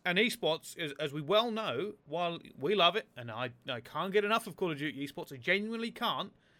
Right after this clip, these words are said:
it pales in comparison to when you th-, you, you put your fucking billions on the table. Nobody is gonna look at the esports side when there are billions and that's what you're working for. That's what people are doing their jobs for.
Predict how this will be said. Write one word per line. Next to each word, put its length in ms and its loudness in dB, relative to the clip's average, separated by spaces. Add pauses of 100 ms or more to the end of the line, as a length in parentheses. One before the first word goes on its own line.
(960)
it 160 -4
pales 380 6
in 100 0
comparison 760 -2
to 60 -6
when 200 -2
you 140 -8
th-, 180 -20
you, 240 -4
you 120 -6
put 260 4
your 100 -6
fucking 300 0
billions 420 6
on 80 -2
the 80 -2
table. 420 -2 (840)
Nobody 540 4
is 100 -2
gonna 200 0
look 140 0
at 80 -4
the 180 -2
esports 200 -6
side 220 -2
when 80 -6
there 140 2
are 140 2
billions 420 2
and 100 -6
that's 180 -4
what 100 -6
you're 100 2
working 420 2
for. 240 -14
That's 160 -8
what 140 -6
people 260 0
are 220 0
doing 180 -4
their 100 -6
jobs 300 0
for. 320 -2